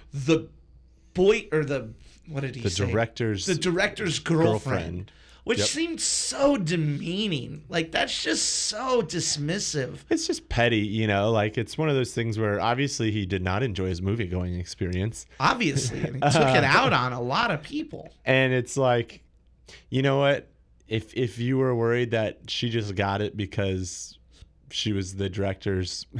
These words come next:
Speaker 2: <laughs> girlfriend, I'm pretty sure her resume would stand up against anybody else who tried for the role.
Speaker 1: Right.
Speaker 2: And I haven't seen any reviews that say the acting was just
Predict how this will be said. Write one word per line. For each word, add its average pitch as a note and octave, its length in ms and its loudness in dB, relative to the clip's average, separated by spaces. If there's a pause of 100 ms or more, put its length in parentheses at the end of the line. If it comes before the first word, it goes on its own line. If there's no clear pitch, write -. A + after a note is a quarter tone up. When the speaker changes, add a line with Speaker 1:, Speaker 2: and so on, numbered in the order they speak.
(100)
Speaker 2:
<laughs> - 220 -16
girlfriend, G#2+ 380 -4 (240)
I'm C3+ 160 2
pretty F3 220 2
sure D3+ 200 2
her C3 140 4
resume A#2 420 2
would G#2+ 160 -2
stand G#2 340 -2
up G#2 200 -2
against G2 320 -4
anybody F#2+ 340 0
else G2 300 -2
who A#2+ 260 0 (960)
tried A#2 380 4
for B2+ 80 -2
the A#2+ 100 2
role. A#2 460 0
Speaker 1:
Right. C#3 240 4
Speaker 2:
And G2+ 440 0 (440)
I C#3 200 6
haven't B2 320 2
seen A#2 500 -2
any A2 600 0 (120)
reviews A2 440 -2
that G#2+ 140 -6
say G#2 380 0 (720)
the - 180 2
acting A2 440 2
was G2+ 160 -2
just - 260 -6